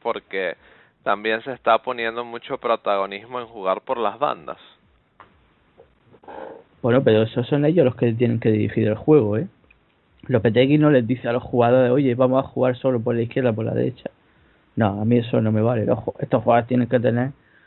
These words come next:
Speaker 2: la suficiente inteligencia para saber que si por las bandas no siempre funciona, porque, bueno,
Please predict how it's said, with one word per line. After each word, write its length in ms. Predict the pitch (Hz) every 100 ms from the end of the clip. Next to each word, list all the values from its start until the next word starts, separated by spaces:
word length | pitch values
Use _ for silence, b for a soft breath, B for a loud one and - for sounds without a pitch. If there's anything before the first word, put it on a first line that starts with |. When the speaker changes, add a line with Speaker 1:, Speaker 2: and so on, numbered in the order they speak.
| b b
Speaker 2:
la 100 | 131
suficiente 420 | 120 131 113 120 120
inteligencia 640 | 120 120 120 127 127 151
para 200 | 143 127
saber 280 | - 123 117
que 180 | 120 143
si 180 | - 117
por 180 | 143
las 160 | 117 107
bandas 400 | 135 147 113 107 _ _ _
no 180 | 117 120
siempre 380 | 120 139 139 123
funciona, 500 | - 120 143 151 117 -
porque, 240 | 117 - 113
bueno, 220 | 123